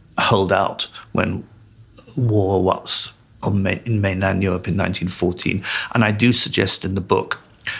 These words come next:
that if Edward the seventh had been alive, he would have been much more alert to the,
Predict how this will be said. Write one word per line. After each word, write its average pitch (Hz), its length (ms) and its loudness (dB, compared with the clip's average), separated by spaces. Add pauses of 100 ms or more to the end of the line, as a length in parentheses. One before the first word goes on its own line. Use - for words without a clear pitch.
that - 140 2
if - 160 2
Edward - 240 0
the 90 80 -2
seventh 90 500 0
had 95 140 -4
been 98 160 2
alive, 92 720 2 (300)
he 104 220 2
would 98 160 0
have 101 180 -4
been 104 380 2 (180)
much 117 560 2
more 95 240 0
alert 90 520 2 (420)
to 92 320 4
the, 90 460 2